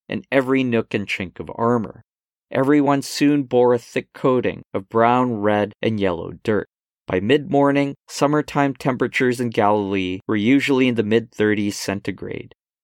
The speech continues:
The Frankish soldiers began to find their armor, particularly their helmets,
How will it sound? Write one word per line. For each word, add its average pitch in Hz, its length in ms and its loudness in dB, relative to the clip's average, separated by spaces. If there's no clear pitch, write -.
The 98 80 -6
Frankish 139 580 0
soldiers 123 580 0
began 107 300 -2
to 101 200 -14
find 131 300 2
their 127 240 4
armor, 113 460 0
particularly 135 880 2
their 113 200 2
helmets, 104 580 -2